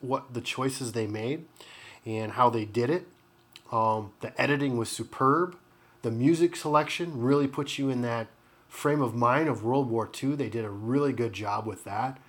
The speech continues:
The costuming, all of that. Technically, the cast was great.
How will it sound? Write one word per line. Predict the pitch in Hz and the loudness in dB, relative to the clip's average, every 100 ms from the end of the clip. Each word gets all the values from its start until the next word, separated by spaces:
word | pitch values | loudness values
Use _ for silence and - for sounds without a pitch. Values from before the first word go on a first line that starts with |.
| _ | _
The | 107 | -14
costuming, | - 139 156 151 - 160 160 147 - | 2 8 8 6 -4 -2 -2 -6 -2
all | 147 180 151 | 2 4 4
of | 104 | 0
that. | 101 | -4
Technically, | 151 165 139 127 135 120 - | -2 -2 -4 -6 -6 -8 -6
the | 131 | -6
cast | 131 139 143 165 - - - - | -2 2 2 2 -2 -16 -20 -8
was | 120 104 | -6 -6
great. | 113 123 151 120 | -2 0 2 -2